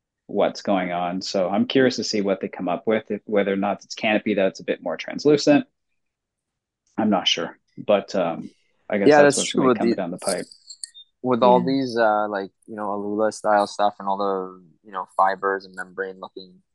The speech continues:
Speaker 2: fibers that are coming out, um, that could totally be a solution, having a wing that's just a little bit more translucent, and you, you can't see super well through it maybe, but at least you can see shapes and you can see if there's, you know, somebody riding downwind of you or something like that.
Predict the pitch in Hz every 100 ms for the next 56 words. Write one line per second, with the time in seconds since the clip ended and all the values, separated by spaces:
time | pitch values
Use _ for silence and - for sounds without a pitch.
0 | _ 92 90 95 98 98 - 95 95 113
1 | 117 - _ - 101 95 92 90 87 -
2 | - 107 - 107 95 90 - 131 127 101
3 | 92 95 92 95 90 - 90 92 90 90
4 | 90 95 92 90 - - 92 92 92 92
5 | 90 92 - 98 95 117 - 92 - 92
6 | 90 92 - 107 127 117 - 117 107 113
7 | 107 90 92 117 - 113 92 90 95 95
8 | 92 87 95 - 104 95 - 98 - -
9 | 98 113 - 92 92 90 - 95 95 -
10 | 92 92 - _ _ _ _ _ 98 92
11 | 95 95 95 90 90 90 90 87 87 87
12 | 90 95 98 101 - 98 101 101 98 104
13 | 110